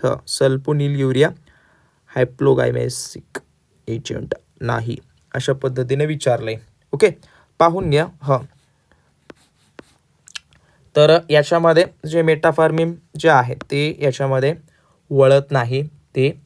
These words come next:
नाही, ओके. So, अशा पद्धतीचे हे प्रश्न आहेत. आठवा प्रश्न तुम्हाला प्रत्येक व्हिडिओप्रमाणे कमेंट करायचं आहे.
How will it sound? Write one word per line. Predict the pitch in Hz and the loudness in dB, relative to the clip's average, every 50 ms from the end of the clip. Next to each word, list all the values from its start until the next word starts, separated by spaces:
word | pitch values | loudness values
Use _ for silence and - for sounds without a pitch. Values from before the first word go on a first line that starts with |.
| _ _ _ _ _ | _ _ _ _ _
नाही, | - 131 135 123 107 117 107 101 - _ _ | -2 0 0 0 0 -4 -8 -10 -14 _ _
ओके. | - 139 226 220 185 - _ _ _ _ _ _ _ _ - - - | -2 0 0 0 0 -2 _ _ _ _ _ _ _ _ -12 -4 0
So, | 165 170 185 180 - - | 2 2 2 2 0 -2
अशा | 160 - 185 | 0 2 0
पद्धतीचे | 180 - 175 165 151 170 165 180 165 165 180 | 2 2 2 4 4 2 2 0 0 0 2
हे | 175 175 | 2 2
प्रश्न | 170 170 165 156 151 - 165 | 4 4 2 2 2 2 2
आहेत. | 170 160 151 143 147 156 156 151 - - - | 4 4 4 4 2 0 -2 -2 -6 -6 -6
आठवा | 151 143 - - 160 | -6 -4 0 0 0
प्रश्न | 156 151 151 147 - 160 156 | 0 0 -2 -2 -2 -4 -4
तुम्हाला | 151 156 147 151 151 151 151 151 | -2 0 0 2 2 4 4 4
प्रत्येक | 156 156 - _ _ - 160 151 - _ _ _ - 160 156 151 139 | 2 0 -4 _ _ -2 -2 -2 -4 _ _ _ -4 -2 -2 -2 -2
व्हिडिओप्रमाणे | 143 143 143 143 147 147 139 147 147 147 147 143 143 143 | -2 -2 0 0 0 2 2 4 4 4 4 2 2 0
कमेंट | 139 147 143 135 139 139 139 | 0 0 0 2 0 0 0
करायचं | 131 143 143 139 143 139 135 135 - 143 | 0 2 2 4 2 2 2 0 2 4
आहे. | 139 135 127 123 131 131 | 4 4 2 2 -2 -4